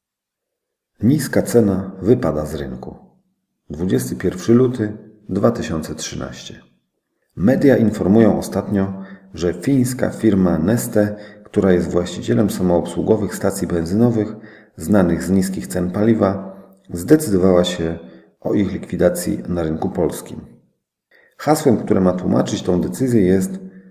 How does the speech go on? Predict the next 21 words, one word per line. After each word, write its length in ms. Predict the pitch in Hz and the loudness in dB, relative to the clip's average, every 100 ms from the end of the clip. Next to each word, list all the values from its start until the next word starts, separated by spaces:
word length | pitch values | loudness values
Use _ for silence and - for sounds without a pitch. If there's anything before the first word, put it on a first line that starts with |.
| _ _ | _ _
„Samoobsługa 800 | - 190 185 - - 143 131 113 | -4 0 0 -2 -2 0 4 4
jest 340 | 90 90 - | 4 0 -2
nieopłacalna”. 840 | 85 82 - 80 - 60 - - - _ _ _ _ | -2 -2 -4 -8 -8 -10 -10 -16 -20 _ _ _ _
Okazało 480 | - - - 113 131 | -12 -8 0 4 4
się 140 | - 78 | 4 -2
bowiem, 400 | 78 71 73 - - - _ - | -4 -4 -8 -14 -20 -20 _ -10
że 180 | 76 76 | -4 -2
lepsze 320 | 123 - 95 | -2 0 0
wyniki 340 | 85 85 - | 2 0 -6
finansowe 680 | - 92 92 - 139 113 110 - - _ - | -4 -2 -2 -4 -6 -6 -6 -10 -20 _ -8
mają 280 | 82 80 | -4 -4
te 160 | - 143 | 0 2
stacje 340 | 147 101 87 | 2 0 0
benzynowe – 720 | 82 82 78 80 80 - - - _ _ - | 0 -2 -4 -6 -10 -10 -16 -20 _ _ -12
na 100 | 80 | -12
których 340 | 80 107 101 | -2 0 0
paliwo 380 | - 76 82 90 | -2 -4 0 2
jest 200 | 80 - | 2 -2
co 60 | - | -8
prawda 320 | - 69 104 | -10 -4 0
droższe, 540 | 117 123 - - - | 2 2 0 -8 -12